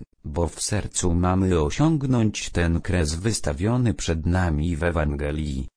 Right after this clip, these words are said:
ten kres doskonałej miłości, która obejmuje nawet naszych nieprzyjaciół.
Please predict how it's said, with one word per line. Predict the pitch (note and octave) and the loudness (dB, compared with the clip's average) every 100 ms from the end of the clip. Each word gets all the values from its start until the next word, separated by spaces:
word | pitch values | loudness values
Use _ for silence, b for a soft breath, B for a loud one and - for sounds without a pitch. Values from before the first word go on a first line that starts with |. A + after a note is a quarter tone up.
| _ | _
ten | - G2 E2+ | 0 2 2
kres | - F2 F2+ - G2 | 0 0 0 0 0
doskonałej | G2+ - A2+ F#2+ C#3 D3 C#3+ A2 | 0 2 2 2 4 4 4 4
miłości, | G#2+ G2+ D#2 A#1 - - - A#1+ - _ - | 2 2 0 -2 -6 -8 -8 -10 -12 _ -14
która | - G2+ F2+ D2+ | -4 0 2 0
obejmuje | - G2+ F2 F2 F#2+ B2 C3+ B2 | 2 2 4 2 2 2 4 2
nawet | A2+ A2 G#2+ G#2 G2 | 2 2 2 0 0
naszych | E2+ E2+ - E2 - | 0 0 -2 -4 0
nieprzyjaciół. | F#2+ D2+ - G#2+ D#2+ A#1 - A#1+ A1+ - | 0 0 -2 -2 -2 -6 -8 -8 -8 -12